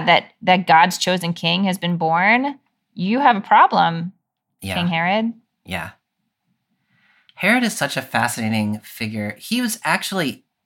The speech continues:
Speaker 2: Idumean. And so, like, from the region of Petra, kind of south,
Speaker 1: Mm.
Speaker 2: like, in the Negev.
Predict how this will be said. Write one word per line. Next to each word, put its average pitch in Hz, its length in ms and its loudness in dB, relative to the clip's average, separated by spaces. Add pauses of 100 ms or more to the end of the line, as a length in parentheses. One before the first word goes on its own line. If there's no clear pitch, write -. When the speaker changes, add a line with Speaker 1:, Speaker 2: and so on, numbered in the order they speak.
(340)
Speaker 2:
Idumean. 113 800 0 (1040)
And 131 320 0 (280)
so, 147 300 -2
like, 139 280 0
from 147 160 -2
the 127 80 2
region 131 240 0
of 110 160 -2
Petra, 104 600 -6
kind 113 220 -4
of 107 100 -4
south, 107 640 -2
Speaker 1:
Mm. 190 420 -2 (140)
Speaker 2:
like, 110 160 -8
in 117 80 -2
the 110 60 0
Negev. 104 720 -2